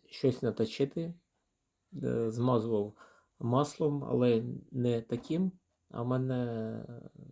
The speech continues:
Kershaw масло. Ну, там напиш-, написано «де точив». Так що «де точив, де точив». Тут, е,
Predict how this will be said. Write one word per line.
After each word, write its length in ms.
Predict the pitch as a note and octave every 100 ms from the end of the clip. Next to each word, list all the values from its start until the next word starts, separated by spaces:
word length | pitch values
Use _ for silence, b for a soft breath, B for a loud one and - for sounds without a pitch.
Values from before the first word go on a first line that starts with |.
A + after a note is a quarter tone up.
| - - _ _ _ -
Kershaw 580 | C3+ C3+ - A2 G2+ G#2 _ _ _ _ -
масло. 360 | A2 - - - _ _ _ _ _ _ _ _ _ _ _ _ _ _ _ -
Ну, 60 |
там 160 | C3+ D3
напиш-, 420 | C3+ B2+ - -
написано 440 | C3+ B2 C3 C3
«де 180 | A#2 B2
точив». 460 | B2+ A#2 - E2+ - _ _ _ _ _
Так 160 | G#2
що 420 | - A2+ G#2 F#2 -
«де 120 | G2+
точив, 460 | - A2 - D#3+ A#2
де 100 | -
точив». 380 | - - - - B B B B _ _ - - _
Тут, 360 | D3 C3+ - _ _
е, 20 | _